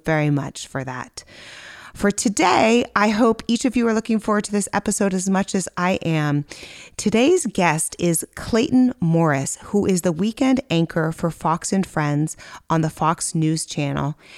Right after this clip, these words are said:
and also the creator and host of one of my favorite podcasts,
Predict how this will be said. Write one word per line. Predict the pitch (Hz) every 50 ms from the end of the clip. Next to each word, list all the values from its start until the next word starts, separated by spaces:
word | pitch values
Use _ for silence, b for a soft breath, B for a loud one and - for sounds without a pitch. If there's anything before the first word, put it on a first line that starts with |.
| B B B
and | - - 180 196
also | 208 240 277 - - 233 185 180 -
the | - 180
creator | 175 - - - 196 190 185 220 233 254 -
and | - 226 220 214
host | 190 - 185 185 170 170 170 - -
of | - 170 156 - -
one | 165 165 170
of | 165 156 -
my | 165 151 147 156
favorite | - - - - - 208 208 226 226 196 185 180 - - _
podcasts, | - - 160 156 147 - - - - 139 135 151 165 - -